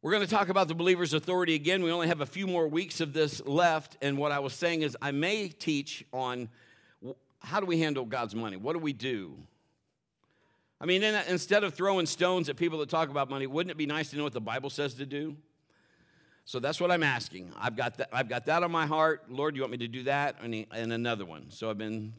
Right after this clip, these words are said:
thinking about another one. And, and so we're gonna do something.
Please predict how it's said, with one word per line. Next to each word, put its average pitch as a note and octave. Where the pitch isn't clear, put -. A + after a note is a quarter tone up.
thinking B2
about A2
another G#2+
one. F#2+
And, G2
and G#2+
so A2
we're B2
gonna C#3
do A#2+
something. F#2+